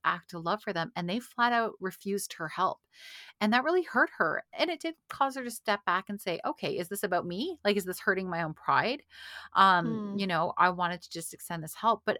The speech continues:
Speaker 1: those circumstances too, right? There are lots of people in our lives who have perhaps offered to help us, and we've shut them down. You and I were talking, and I think this is hard to hear, but the truth is, um, o-, anytime you go into any mommy group or so many things online, you see mothers-in-law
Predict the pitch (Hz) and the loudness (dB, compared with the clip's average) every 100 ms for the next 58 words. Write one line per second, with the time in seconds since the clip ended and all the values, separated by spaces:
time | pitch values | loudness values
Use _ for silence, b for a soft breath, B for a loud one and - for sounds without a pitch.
0 | - 180 208 262 403 - - 220 190 - | -4 -6 0 2 2 0 -4 -4 -6 -6
1 | 180 - 175 - - 208 214 233 226 226 | -8 -8 -10 -6 0 0 0 2 2 2
2 | 226 339 - 370 240 220 185 180 165 170 | 2 2 0 -6 -6 -4 -4 0 0 0
3 | - 214 - 233 214 254 403 - - 180 | -2 -6 -4 -6 4 4 4 2 6 6
4 | 185 180 165 190 - 156 156 - 196 202 | 4 -6 -6 -8 -2 -2 -2 -6 -4 -4
5 | 214 - 208 - 175 160 180 196 143 - | -4 -4 -4 -4 -8 -2 0 0 -4 -12
6 | B B B 175 185 185 202 202 196 - | B B B -2 0 0 0 0 0 0
7 | 226 226 175 175 196 196 - 180 - 180 | -2 0 0 -2 -4 -6 -6 -8 0 0
8 | 170 - 185 254 185 - 165 - - 233 | 0 -8 -2 2 2 0 -6 -6 -10 -6
9 | 220 233 226 180 - B B B - 185 | -4 0 0 -2 -10 B B B 2 2
10 | 180 - - _ 131 - - 214 240 208 | 2 -4 -16 _ -10 -4 0 0 0 -2
11 | 202 190 - - 196 202 165 170 190 165 | -2 -2 -4 -2 0 0 0 -2 -2 -4
12 | 151 170 - 190 190 185 180 170 160 175 | -8 -6 -6 -4 -6 -6 -6 -6 -4 -4
13 | 170 175 214 - 208 170 160 170 208 202 | -4 -6 -6 -4 -4 -2 -2 2 2 0
14 | - 170 160 156 151 143 151 | -6 -6 -6 -2 0 0 -2